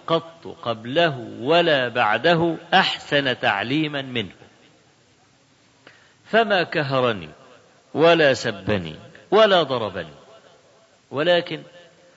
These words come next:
قال: "إن هذه الصلاة لا يصلح فيها من عمل الناس شيء،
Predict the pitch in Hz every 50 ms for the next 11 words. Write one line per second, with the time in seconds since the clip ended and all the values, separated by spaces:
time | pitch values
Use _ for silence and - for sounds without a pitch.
0 | _ _ _ _ _ - - 196 202 202 190 185 170 175 170 165 165 160 175 190
1 | 196 185 175 160 160 143 - - - 151 151 160 180 180 175 160 170 151 139 139
2 | 135 135 131 127 139 175 180 - - - 135 135 127 - 127 120 104 - 170 175
3 | 170 151 143 135 127 127 120 120 117 113 110 135 156 151 143 131 127 120 120 139
4 | 156 156 - 160 151 - 196 196 160 107